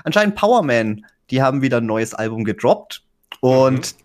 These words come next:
Speaker 1: das geht natürlich auch mal wieder richtig, richtig nice in die Science-Fiction-Richtung.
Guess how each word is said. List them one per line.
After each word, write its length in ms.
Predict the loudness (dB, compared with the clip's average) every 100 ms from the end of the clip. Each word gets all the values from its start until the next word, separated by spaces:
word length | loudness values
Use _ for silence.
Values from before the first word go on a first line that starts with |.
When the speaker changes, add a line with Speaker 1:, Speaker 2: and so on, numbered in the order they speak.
| _
Speaker 1:
das 220 | -4 0
geht 220 | 2 4
natürlich 440 | 2 2 0 2 0
auch 160 | 2
mal 160 | 2 2
wieder 360 | 2 0 0
richtig, 440 | -2 -4 -8 -12 -10
richtig 560 | -12 -8 -10 -10 -16 _ _ _ _ -12
nice 600 | -6 -4 -6 -8 -12 -12
in 180 | -10 -8
die 280 | -6 -6 -8
Science-Fiction-Richtung. 2250 | -10 -8 -6 -6 -10 -10 -10 -8 -8 -6 -6 -6 -10 _ _ -8 -8 -2 0 0 0